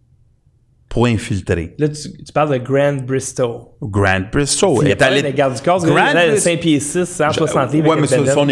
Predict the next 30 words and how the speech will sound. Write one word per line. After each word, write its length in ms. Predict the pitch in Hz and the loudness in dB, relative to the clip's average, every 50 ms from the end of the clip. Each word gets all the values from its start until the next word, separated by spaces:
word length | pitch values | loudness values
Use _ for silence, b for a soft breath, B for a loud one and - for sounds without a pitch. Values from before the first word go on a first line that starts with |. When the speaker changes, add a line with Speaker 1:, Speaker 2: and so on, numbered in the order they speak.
| 131 - | 0 0
Speaker 1:
équipe, 260 | - 123 110 - - | 0 -2 -2 -2 -4
son 180 | - 123 113 117 | -2 -2 0 0
équipe, 380 | 113 104 - 120 98 - - 107 98 | 0 0 -2 -4 -4 -2 -2 -2 -2
son 240 | - - 107 104 | 0 0 0 0
équipe 320 | 107 104 107 - 127 - - | 0 -2 -2 -2 -4 -2 0
Speaker 2:
Ok. 80 | 113 107 | 0 0
Speaker 1:
autour, 360 | 101 - 123 117 123 123 123 | 2 0 0 2 2 2 0
c'est 160 | 123 - 113 104 | 0 0 -2 -2
son 220 | - 135 131 131 | 0 0 2 0
équipe 240 | 127 123 - 143 127 | 0 0 -4 -2 0
d'entourage, 600 | 127 120 113 - 120 107 107 101 101 107 104 - | 0 0 0 0 2 2 4 4 2 2 0 -4
c'est 80 | 101 90 | -6 -4
son 180 | 92 104 104 | -2 -2 -4
chauffeur, 560 | 92 - 120 117 104 - - 110 110 113 117 110 B B B | -2 -2 -2 -2 -2 0 0 0 2 2 0 -2 B B B
ce 180 | B - - - | B -10 -4 -2
sont 140 | - 104 110 | 0 0 0
des 200 | 104 98 104 95 | 0 0 0 0
gardes 220 | 107 107 107 107 | 2 0 0 -2
du 100 | 104 - | -4 -8
corps. 420 | - - 95 98 98 98 98 98 B B B B B | -4 -2 0 2 2 2 0 -2 B B B B B
Il 160 | 101 104 107 | -2 0 0
était, 300 | 95 92 - 113 113 110 107 104 - - - - | 0 0 0 0 0 2 0 -2 -4 -8 -6 -6
euh, 500 | - - - - - - - - 101 104 | -6 -6 -6 -10 -16 -18 -10 -4 -2 0
le 200 | 113 110 110 113 | 2 4 4 4
nom 260 | 110 113 123 131 131 117 | 4 4 4 4 2 2
officiel, 500 | 98 - - - - 117 127 135 143 139 | 0 -2 -4 -2 0 2 2 2 0 0
là, 120 | 135 135 | -2 -2
c'est 180 | 131 - 117 110 | -2 -4 -4 -4
security 500 | - - 92 - - 110 107 98 90 87 | -4 -6 -6 -2 0 2 2 2 0 0
guard, 260 | 82 - 69 - - | -4 -6 -10 -10 -16